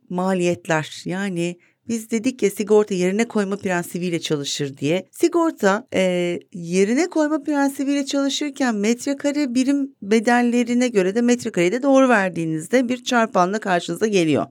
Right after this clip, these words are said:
Peki biz artık yıllık değil aylık olarak maliyetlerin değiştiğini çok iyi biliyoruz. Evimizin ya da iş yerimizin güncel teminat bedellerini sigorta şirketlerine bildirmemiz ve değer artışını yapmamız gerekiyor.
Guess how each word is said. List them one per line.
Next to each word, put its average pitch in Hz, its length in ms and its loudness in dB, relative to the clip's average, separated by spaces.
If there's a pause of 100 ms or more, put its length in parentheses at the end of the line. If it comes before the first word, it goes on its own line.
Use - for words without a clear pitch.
Peki 202 500 2
biz 269 140 -2
artık 381 380 -2
yıllık 269 420 0
değil 302 300 0
aylık 214 400 2
olarak 226 380 2
maliyetlerin 180 800 -2
değiştiğini 180 460 -2
çok 359 220 -4
iyi 254 160 2
biliyoruz. 135 500 -6 (120)
Evimizin 262 480 2
ya 294 140 0
da 226 40 -4
iş 233 240 -4
yerimizin 214 540 0
güncel 165 480 -2
teminat 214 600 -4
bedellerini 156 800 -2
sigorta 277 640 0
şirketlerine 226 880 -4
bildirmemiz 175 920 -4
ve 190 180 2
değer 196 280 2
artışını 220 640 0
yapmamız 156 580 -6
gerekiyor. 127 560 -6